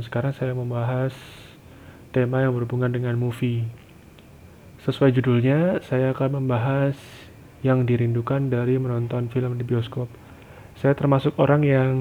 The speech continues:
sangat suka nonton film di bioskop.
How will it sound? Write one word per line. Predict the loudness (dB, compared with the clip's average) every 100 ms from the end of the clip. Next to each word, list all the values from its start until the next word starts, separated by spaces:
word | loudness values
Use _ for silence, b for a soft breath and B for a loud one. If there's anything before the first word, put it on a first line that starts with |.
| -2 -2 -2 -2 -4 -6 -10 -16 0
sangat | 4 4 2
suka | -6 0 0 2
nonton | 0 -2 -2 -2 -4 -2
film | -2 0 -2
di | -4
bioskop. | -2 -4 -2 -4 -4